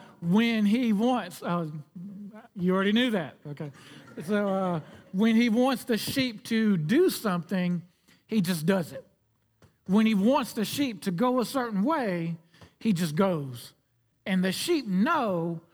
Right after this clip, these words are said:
where to go and what to do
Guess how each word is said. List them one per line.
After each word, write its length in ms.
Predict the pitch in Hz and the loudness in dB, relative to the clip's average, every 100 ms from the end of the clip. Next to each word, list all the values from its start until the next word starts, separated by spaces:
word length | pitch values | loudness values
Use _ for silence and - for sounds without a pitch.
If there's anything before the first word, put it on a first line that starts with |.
| _ | _
where 320 | - 196 233 226 | -2 2 2 0
to 180 | 220 | -4
go 720 | 180 190 311 233 156 156 170 - _ _ | -4 -2 0 0 -2 -4 -6 -10 _ _
and 160 | 196 196 | 2 4
what 220 | 226 190 | 2 -2
to 140 | 196 | -6
do 680 | 165 156 359 208 170 165 160 | -2 0 2 2 2 -2 -4